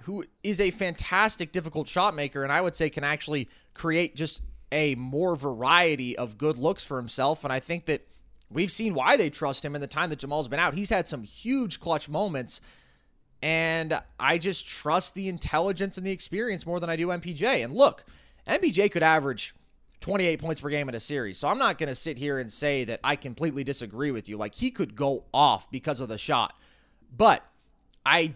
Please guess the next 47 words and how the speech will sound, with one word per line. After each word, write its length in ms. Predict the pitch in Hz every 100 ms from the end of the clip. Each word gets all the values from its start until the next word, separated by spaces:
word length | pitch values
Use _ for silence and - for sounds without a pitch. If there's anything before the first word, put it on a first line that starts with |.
| -
don't 320 | 175 175 -
think 340 | - 170 160 -
he 180 | 151 147
is 120 | 123
going 320 | 139 139 139
to 160 | - 123
be 500 | 101 139 131 120 107 101 - - - - - - - - - - -
a 100 | 147
guy 300 | 143 151 147
who 100 | 151
I 80 | 147
really 340 | 131 117 160 151
want 220 | 147 143
to 100 | 143
rely 260 | 135 135 135
on 80 |
in 60 | 131
the 60 | 123
biggest 240 | 135 135
moments, 280 | 170 214 -
and 100 | 156
I 140 | 131
still 320 | - - 208 170
don't 180 | 160
think 140 | 139 131
he's 140 | 143
that 160 | 135 123
good 100 | 131
at 100 | 123
creating 300 | 131 117 113
for 140 | -
himself. 340 | 107 - 98 120
He 80 |
just 220 | 120 127 -
has 320 | 123 117 104
an 100 | 123
incredible 560 | 117 - 143 131 120
God-given 480 | 117 127 120 123 120
ability, 380 | 113 120 117 113
and 100 | 113
that 160 | 120 117
is 140 | 101
the 100 | 117
shot 380 | - 131 117 104
at 160 | 117
that 180 | 110 110
height. 280 | - 92 -